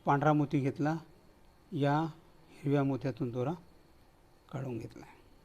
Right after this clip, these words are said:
या हिरव्या मोत्यातून दोरा काढला आहे, या पांढऱ्या मोत्यातून दोरा काढू, या जांभळ्या मोत्यातून दोरा काढायचा. त्यानंतर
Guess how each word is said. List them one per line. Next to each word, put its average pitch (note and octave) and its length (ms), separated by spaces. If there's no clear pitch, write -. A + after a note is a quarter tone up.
या C#3+ 140
हिरव्या C#3 420
मोत्यातून C3+ 480
दोरा B2+ 240
काढला C#3 260
आहे, D#3 240
या C3 120
पांढऱ्या B2+ 360
मोत्यातून C3 460
दोरा B2+ 260
काढू, B2+ 300
या C#3 80
जांभळ्या B2+ 400
मोत्यातून B2 500
दोरा A#2 220
काढायचा. E3 440
त्यानंतर C#3+ 540